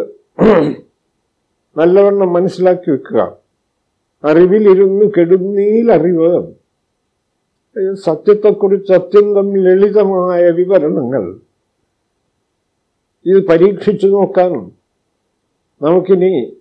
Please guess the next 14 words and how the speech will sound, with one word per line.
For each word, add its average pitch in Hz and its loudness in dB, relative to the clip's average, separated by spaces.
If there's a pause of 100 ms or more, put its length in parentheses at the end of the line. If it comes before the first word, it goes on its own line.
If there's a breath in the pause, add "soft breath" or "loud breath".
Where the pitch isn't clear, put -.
(200)
മറ്റൊരു 160 -2
ലാബറട്ടറി 185 0 (160)
ആവശ്യമില്ല. 143 -4 (1300)
നമ്മൾ 165 0
തന്നെയാണ് 196 2
ഇതിൻ്റെ 190 2
ലാബറട്ടറി. 151 -2 (1200)
"ഞാനുണ്ട്, 196 0
ഞാനുണ്ട്" 196 0 (1120)
എന്ന് 156 0
സദാ 165 0 (220)
അനുഭവിക്കുന്ന 180 -2
ബോധം, 175 -2 (1300)
ആ 147 -6